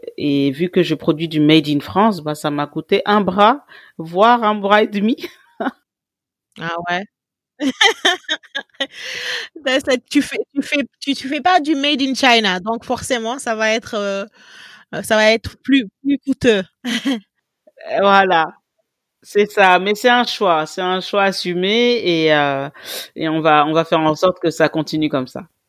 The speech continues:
Speaker 2: Euh, non, mais c'est un, c'est un choix qui va payer, Inch'Allah, parce qu'il y a un marché pour ça. Euh, donc, Inch'Allah, ça va, c'est sûr que ça va payer. Donc, euh, euh, tout à l'heure, tu disais que, voilà, tes produits sont, euh,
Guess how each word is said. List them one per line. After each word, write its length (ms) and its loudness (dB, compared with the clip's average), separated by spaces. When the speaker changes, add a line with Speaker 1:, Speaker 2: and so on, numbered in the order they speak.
Speaker 2:
Euh, 60 -6
non, 260 2
mais 100 -2
c'est 160 0
un, 260 2
c'est 180 -4
un 180 -2
choix 320 -2
qui 160 -8
va 180 0
payer, 400 0
Inch'Allah, 580 -2
parce 180 -6
qu'il 160 -6
y 160 -2
a 120 4
un 60 0
marché 440 0
pour 200 -12
ça. 320 2
Euh, 420 -2
donc, 480 -10
Inch'Allah, 480 -4
ça 180 -6
va, 380 -4
c'est 180 -4
sûr 280 -4
que 420 0
ça 180 -2
va 200 2
payer. 440 0
Donc, 320 0
euh, 260 4
euh, 40 -2
tout 180 -10
à 140 4
l'heure, 240 2
tu 140 -10
disais 340 0
que, 380 0
voilà, 260 2
tes 120 -2
produits 920 -2
sont, 600 -2
euh, 200 0